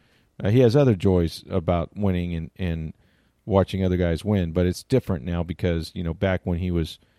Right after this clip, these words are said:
twenty-eight years old, um, I don't know that he was married at that point, but,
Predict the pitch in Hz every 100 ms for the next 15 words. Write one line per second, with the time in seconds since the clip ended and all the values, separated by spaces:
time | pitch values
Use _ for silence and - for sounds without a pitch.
0 | _ _ _ - 113 104 92 76 85 90
1 | 131 110 101 90 - _ _ - 87 85
2 | 80 78 76 _ _ _ 90 87 82 82
3 | 80 85 78 87 87 87 82 82 80 -
4 | 87 85 95 82